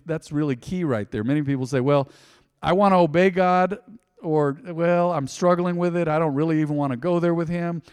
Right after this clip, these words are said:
I want the blessing, but I don't wanna obey." No, if you're willing and obedient, you'll have all that God has promised you right where you live, okay? That goes, that goes for you here in Lee County, and it goes for you in North Carolina, in Florida,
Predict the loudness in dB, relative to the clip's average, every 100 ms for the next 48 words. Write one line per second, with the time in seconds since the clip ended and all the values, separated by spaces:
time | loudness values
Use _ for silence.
0 | -4 0 0 0 -4 -2 -2 -4 -8 -4
1 | -4 -2 -4 -2 -2 -2 -2 -2 0 -2
2 | -2 -4 -2 -2 -2 -2 -2 -2 -4 -6
3 | -6 -8 -14 _ _ _ _ _ _ _
4 | _ _ _ -6 -2 -2 0 -2 -4 -6
5 | -6 -4 -6 -8 -12 -10 -10 -12 -16 -20
6 | -20 _ _ _ _ -10 -8 -8 -8 -8
7 | -10 -12 -16 -20 -18 -14 -14 -16 _ _
8 | -10 -4 -4 -4 -12 _ _ _ _ -12
9 | -8 -4 -4 -6 -6 -6 -6 -10 -10 -14
10 | -14 -12 -12 -14 _ _ _ _ _ -14
11 | -8 -8 -8 -10 -10 -10 -10 -16 _ _
12 | -14 -10 -8 -10 -12 -12 -10 -8 -8 -8
13 | -10 -14 -14 -16 -12 -10 -8 -8 -10 -14